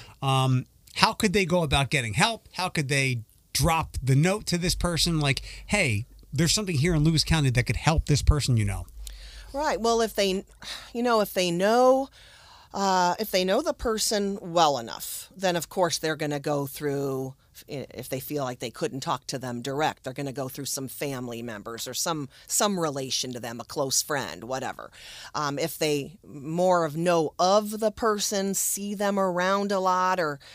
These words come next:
Speaker 2: are getting more and more concerned, seeing a decline in their appearance or how they're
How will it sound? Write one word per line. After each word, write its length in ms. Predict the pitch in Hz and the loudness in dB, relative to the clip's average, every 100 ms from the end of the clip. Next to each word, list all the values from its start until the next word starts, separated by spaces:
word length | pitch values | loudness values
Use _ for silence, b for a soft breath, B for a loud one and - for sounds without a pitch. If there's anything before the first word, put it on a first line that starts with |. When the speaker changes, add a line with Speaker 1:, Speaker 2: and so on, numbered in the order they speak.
| - | -8
Speaker 2:
are 100 | 165 | -4
getting 320 | 190 202 190 | -2 0 0
more 220 | 180 185 190 | 2 2 0
and 100 | 175 | 2
more 200 | 175 175 | 0 0
concerned, 600 | - 156 - 175 175 170 | -4 -2 0 0 0 0
seeing 340 | - 190 190 | 0 0 0
a 40 | |
decline 680 | 170 147 - 170 170 170 175 | 0 -4 -4 -2 0 0 0
in 140 | 165 147 | 0 -2
their 240 | 143 131 | -4 -6
appearance 640 | 135 - 247 190 107 - 135 | -8 -6 -2 -2 -4 -6 -6
or 160 | 117 B B | -6 B B
how 160 | 190 175 | -2 0
they're 220 | 170 | 0